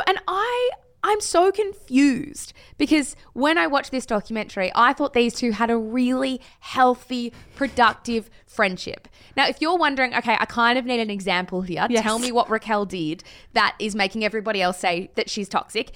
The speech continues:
Speaker 1: Here's the main snippet that people are using for context.
Speaker 2: Yeah, and a quick note before we give it to you. One, it's a little bit longer than we typically do for snippets on this show, but we think the context is important. The second thing you should know is the first woman speaking is Raquel. The second woman coming back to her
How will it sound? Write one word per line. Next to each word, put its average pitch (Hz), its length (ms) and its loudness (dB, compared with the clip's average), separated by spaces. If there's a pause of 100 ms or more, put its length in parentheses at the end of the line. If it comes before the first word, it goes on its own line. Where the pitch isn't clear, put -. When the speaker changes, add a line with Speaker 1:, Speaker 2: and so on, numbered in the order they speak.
(160)
Speaker 1:
Here's 349 260 2
the 415 120 0
main 247 460 -2
snippet - 680 -4
that 226 140 -2
people 214 320 -2
are - 20 2 (160)
using 175 200 -2
for 170 120 -8
context. - 600 -12 (180)
Speaker 2:
Yeah, 220 260 4
and 240 100 4
a 233 260 4 (200)
quick - 420 -2
note 226 400 6
before 220 400 0
we 220 120 4
give 196 180 -4
it - 120 -4
to 202 120 -10
you. 226 220 -2 (180)
One, 208 300 0 (340)
it's - 140 -12
a 180 40 -8
little 180 180 -6
bit - 140 -6
longer 202 300 -2
than 202 140 -2
we 202 100 -2
typically 208 720 -6
do 202 220 -2
for 220 100 -8
snippets 208 380 -6
on 208 80 -2
this 196 100 -2
show, 202 240 -2
but 190 140 -6
we 208 60 -8
think - 180 -10
the 196 80 -10
context 190 420 -8
is 190 100 -10
important. 190 540 -4 (220)
The 220 100 -8
second 269 340 2
thing 254 120 0
you 233 80 0
should 208 180 -6
know 196 260 0
is 208 120 -8
the 233 120 -2
first - 460 2
woman 247 220 2
speaking 214 340 -2
is 196 160 -6
Raquel. 262 520 2
The 214 100 -6
second 226 400 -2
woman 208 240 -2
coming 196 240 -6
back 196 180 -4
to 196 100 -12
her 180 200 -6